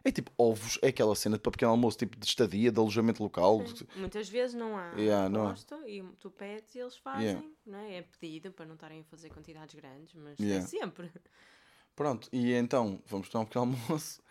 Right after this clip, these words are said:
Speaker 1: e depois fomos para o, para o quarto. Pá, então, e dormimos mesmo mal, o tempo estava mau,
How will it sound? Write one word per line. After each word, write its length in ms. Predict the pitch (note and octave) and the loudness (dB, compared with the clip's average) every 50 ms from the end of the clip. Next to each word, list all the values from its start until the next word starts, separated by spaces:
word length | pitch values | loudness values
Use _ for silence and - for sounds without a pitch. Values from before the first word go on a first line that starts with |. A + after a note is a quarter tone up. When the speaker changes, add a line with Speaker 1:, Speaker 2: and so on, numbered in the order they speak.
| - - - - - - | -20 -20 -20 -20 -20 -8
Speaker 1:
e 20 | - | -6
depois 240 | C3+ C3 - D#3 - | -4 -2 -2 -2 0
fomos 200 | - E3+ E3 - | -2 -2 -2 -2
para 140 | - - | 2 6
o, 240 | E3+ E3+ F3 F3 F3 | 6 6 6 6 4
para 100 | - - F3 | 2 2 2
o 20 | |
quarto. 440 | - - G3+ D3+ B2 - - - - - - | 6 6 6 6 6 4 -2 -12 -18 -14 -6
Pá, 100 | - G#2+ | -6 -6
então, 260 | F2 - - F2+ F#2 - | -4 -4 -6 -6 -6 -6
e 80 | - G2 | -8 -8
dormimos 360 | E2+ G2 F#2+ G#2+ G#2+ G#2+ G#2 | -8 -6 -4 -2 -2 -2 -2
mesmo 180 | G#2 A#2+ A#2+ C3 | 0 0 2 4
mal, 160 | C#3 A2+ G2+ | 4 4 4
o 60 | G2+ | 2
tempo 200 | G2+ - A2 G#2 | 0 -2 -2 0
estava 240 | G2 A2+ G#2+ A2 A#2 | 2 2 2 4 4
mau, 520 | A#2+ B2 C3 C3+ C3+ C3+ C3+ B2+ B2+ B2+ | 4 6 6 6 6 6 4 2 -2 -6